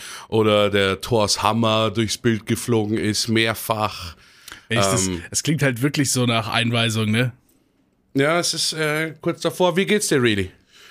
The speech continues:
Speaker 2: Ja,
Speaker 1: Schön.
Speaker 2: äh, also
Speaker 1: Also, ich muss sagen, ich bin ein bisschen säuerlich.
Speaker 2: Ja, äh, und an der Stelle möchte ich auch tatsächlich alle unsere Zuhörer willkommen heißen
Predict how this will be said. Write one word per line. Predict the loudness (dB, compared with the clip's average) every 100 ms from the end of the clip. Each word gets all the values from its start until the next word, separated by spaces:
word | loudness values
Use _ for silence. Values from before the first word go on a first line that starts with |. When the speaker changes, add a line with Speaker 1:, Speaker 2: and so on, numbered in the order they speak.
| -20 -20 -10 0
Speaker 2:
Ja, | 2 2 2
Speaker 1:
Schön. | 4 6 6 2 -4 -4
Speaker 2:
äh, | 2
also | 2 4
Speaker 1:
Also, | 2 0 -4 -2
ich | 0 2
muss | 2 4
sagen, | 2 2 2 0 0
ich | -2 0
bin | 2 2 2 -2 -6 _ -4
ein | 0
bisschen | 2 2 2 4 2 2
säuerlich. | 2 4 4 2 0 -4 -12 -18 _ _ -20 _
Speaker 2:
Ja, | 0 2 0 -4 -10 0
äh, | 2 4
und | 4
an | 4
der | 2 2
Stelle | 2 2 4
möchte | 2 0 0
ich | 2
auch | 2
tatsächlich | 2 0 2 0 0 0 2
alle | 2 2
unsere | 2 0
Zuhörer | 0 2 2 2 2
willkommen | 2 2 2 4 4
heißen | 4 2 2 -2